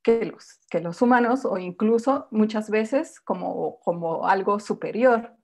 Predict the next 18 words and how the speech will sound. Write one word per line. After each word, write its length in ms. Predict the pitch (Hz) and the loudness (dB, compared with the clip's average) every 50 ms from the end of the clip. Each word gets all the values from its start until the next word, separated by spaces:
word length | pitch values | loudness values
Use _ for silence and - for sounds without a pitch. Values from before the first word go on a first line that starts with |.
| _ _ | _ _
¿no? 260 | - 208 175 208 277 285 | -10 -8 -6 -6 -6 -6
O 120 | - - - | -6 -8 -6
sea, 140 | - 143 - | -6 -8 -8
como, 460 | 180 175 180 175 180 175 170 170 - - _ _ _ _ _ _ _ _ _ _ _ _ _ _ _ _ - | -8 -10 -10 -8 -6 -6 -6 -6 -8 -14 _ _ _ _ _ _ _ _ _ _ _ _ _ _ _ _ -4
como 240 | - 202 190 185 175 | -2 -2 0 0 0
los 260 | 170 165 160 - - | 0 -2 -2 -2 -4
ríos, 460 | 233 247 233 233 220 208 208 214 214 | -2 -2 2 2 2 2 2 0 -4
como 200 | - 170 170 165 | -8 -8 -8 -6
los 200 | 165 165 170 - | -6 -8 -6 -2
bosques, 720 | 214 220 226 226 220 220 - - 196 196 190 190 190 - | 0 2 2 2 2 -2 -6 -4 -4 -2 -2 -4 -6 -8
los 240 | - 156 156 - - | -10 -10 -10 -4 0
árboles, 840 | 208 202 214 214 214 208 208 190 202 196 190 180 - 185 185 - - | 2 4 4 4 2 0 -2 -4 -4 -4 -4 -4 -6 -8 -10 -10 -14
¿no? 260 | - - - 262 - - _ _ _ _ _ _ _ _ _ - - | -14 -12 -12 -12 -12 -14 _ _ _ _ _ _ _ _ _ -6 0
Porque 500 | - 196 208 - 208 185 - - 220 220 | 0 0 0 2 0 0 2 4 4 4
ellos, 400 | 220 220 226 233 226 - - - _ _ _ _ _ _ _ _ _ _ _ _ _ _ _ _ _ - | 6 6 4 2 2 -2 -10 -20 _ _ _ _ _ _ _ _ _ _ _ _ _ _ _ _ _ -6
pues, 420 | - 208 202 208 - - - - - - | -2 -2 -2 -2 -4 -12 -16 -12 -8 -4
al 160 | 202 202 196 | -4 -4 -4
final 540 | - 208 196 202 202 208 214 220 214 - | -4 -4 -2 0 2 2 2 0 -4 -6